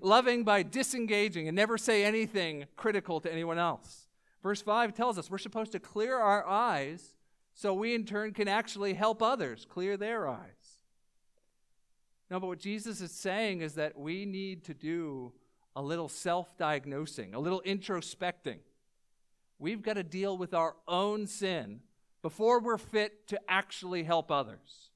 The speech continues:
You have to keep your spiritual eye clear if you could possibly be any use to your brothers and sisters in Christ. And one of the things that our small groups have as our, one of our values in them is that they're intentionally invasive,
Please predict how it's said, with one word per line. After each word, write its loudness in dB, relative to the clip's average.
You 0
have 4
to -8
keep -2
your -2
spiritual 0
eye 6
clear 2
if 0
you -2
could 0
possibly 4
be 0
any 0
use 0
to -8
your -2
brothers 2
and -10
sisters -10
in -14
Christ. -4
And -6
one 0
of -2
the -2
things -4
that -4
our -4
small 0
groups -14
have -4
as -8
our, -2
one -8
of -6
our -4
values -2
in -8
them -8
is -12
that -16
they're -4
intentionally -8
invasive, -8